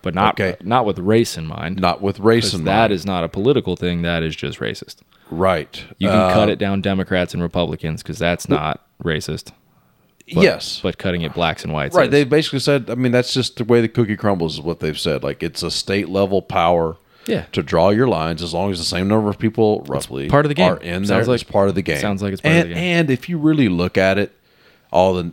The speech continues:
Speaker 2: all the gerrymandering naysayers, I mean, it is wrong. I mean, you can take, you can take a state that's fifty percent Republican, fifty percent Democrat and draw it in such a way as to create a huge advantage for one side or the other, and that's sucky. I mean, it's not fair. It's not ideal.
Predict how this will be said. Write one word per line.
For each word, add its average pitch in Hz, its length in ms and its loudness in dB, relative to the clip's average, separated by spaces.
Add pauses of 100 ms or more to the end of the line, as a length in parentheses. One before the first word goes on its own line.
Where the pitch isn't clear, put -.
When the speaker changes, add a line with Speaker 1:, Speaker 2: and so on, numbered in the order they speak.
(140)
Speaker 2:
all 95 140 2
the 90 100 -2
gerrymandering 87 760 0
naysayers, 92 720 0
I 101 60 -6
mean, 98 180 0
it 104 140 2
is 98 220 2
wrong. 73 520 -2
I 80 40 -8
mean, 87 220 -4
you 107 80 2
can 101 360 0
take, 85 420 -4 (240)
you 123 100 0
can 110 140 2
take 107 240 2
a 87 80 -4
state 82 400 -4 (320)
that's - 160 -6
fifty - 240 0
percent 101 340 -2
Republican, 87 460 0
fifty 92 200 -2
percent 90 220 -2
Democrat 82 460 -2
and 80 160 -8
draw 87 260 4
it 90 60 2
in 85 100 -2
such 92 240 -2
a 92 40 2
way 78 400 -2 (540)
as 87 240 2
to 95 140 -4
create 90 400 0
a 78 40 -4
huge 82 280 -2
advantage 80 380 0
for 80 100 -4
one 80 200 -2
side 87 240 2
or - 20 -2
the 76 140 -2
other, 90 200 4
and 117 80 2
that's 107 260 0
sucky. - 440 0
I - 20 -6
mean, 90 140 0
it's - 140 0
not 107 240 0
fair. 98 320 4
It's - 120 -4
not 92 200 -2
ideal. 80 720 0